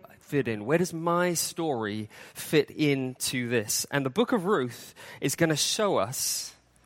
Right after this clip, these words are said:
how our story fits into where God's story is working and what he is doing. 'Cause God's writing a script, and your life and my life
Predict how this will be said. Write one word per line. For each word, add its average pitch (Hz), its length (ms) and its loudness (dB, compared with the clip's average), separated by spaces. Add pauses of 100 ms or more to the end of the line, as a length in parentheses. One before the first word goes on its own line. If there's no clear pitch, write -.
(500)
how 151 400 4
our 190 240 4
story 127 420 -2
fits - 400 -4
into 131 300 -2
where 117 100 2
God's 120 360 0
story 98 640 -4 (520)
is 117 180 -2
working 123 440 2
and 101 80 -2
what 113 160 -2
he 120 240 0
is 110 160 0
doing. 110 320 0
'Cause - 160 -10
God's 147 260 0
writing 165 360 4
a 151 40 0
script, - 800 -4 (380)
and 123 120 -4
your 147 320 4
life 123 600 2
and 120 160 -8
my 123 180 4
life 110 560 0